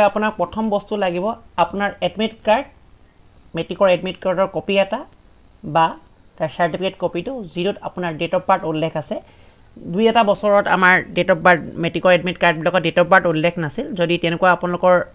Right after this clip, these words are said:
admit card আছে, তেতিয়াহ'লে আপোনালোকৰ মেট্ৰিকৰ এডমিটৰ চাৰ্টিফিকেটখন বা হায়াৰ ছেকেণ্ডেৰী চাৰ্টিফিকেটখনত য'ত date of birth উল্লেখ আছে, সেইখনে কাম আহিব। ইয়াৰ পৰা এছ এছ চিয়ে আপোনালোকৰ date of birth, যিটো আপোনালোকে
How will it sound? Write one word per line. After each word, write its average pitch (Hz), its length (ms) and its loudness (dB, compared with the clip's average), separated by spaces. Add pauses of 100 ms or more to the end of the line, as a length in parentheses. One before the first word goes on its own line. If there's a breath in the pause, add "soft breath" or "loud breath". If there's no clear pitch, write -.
(160)
admit 180 300 -4
card 185 240 4
আছে, 156 200 -6
তেতিয়াহ'লে 151 480 -2
আপোনালোকৰ 151 420 -4 (1080 loud breath)
মেট্ৰিকৰ 170 360 2
এডমিটৰ 170 400 -2
চাৰ্টিফিকেটখন 190 580 -2 (100)
বা 226 80 -2 (100)
হায়াৰ 160 220 2
ছেকেণ্ডেৰী 180 280 -4
চাৰ্টিফিকেটখনত 160 640 -6
য'ত 196 180 -2
date 165 160 -2
of 165 100 0
birth 180 140 2 (100)
উল্লেখ 156 300 -2
আছে, 147 200 -10
সেইখনে 156 280 -6 (100)
কাম 151 200 -6
আহিব। 151 180 -6 (300)
ইয়াৰ 190 180 4
পৰা 220 160 6
এছ 180 120 -2
এছ 175 120 -10
চিয়ে 202 180 -4 (300)
আপোনালোকৰ 170 400 0
date 165 160 2
of 165 40 0 (100)
birth, 180 200 8
যিটো 175 180 2
আপোনালোকে 170 340 -2